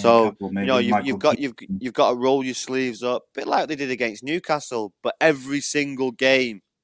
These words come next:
Speaker 2: Mm.
Speaker 1: is, is like do or die. Have they got the
Speaker 2: Should
Speaker 1: players for, have they got the players for that? I don't think they have.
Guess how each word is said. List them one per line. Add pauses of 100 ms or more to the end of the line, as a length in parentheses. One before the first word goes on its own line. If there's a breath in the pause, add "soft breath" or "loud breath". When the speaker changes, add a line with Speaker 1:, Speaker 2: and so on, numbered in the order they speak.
(600)
Speaker 2:
Mm.
Speaker 1:
is,
is
like (400)
do
or
die. (460)
Have
they
got
the
Speaker 2:
Should
Speaker 1:
players
for, (300)
have
they
got
the
players
for
that? (320)
I
don't
think
they
have.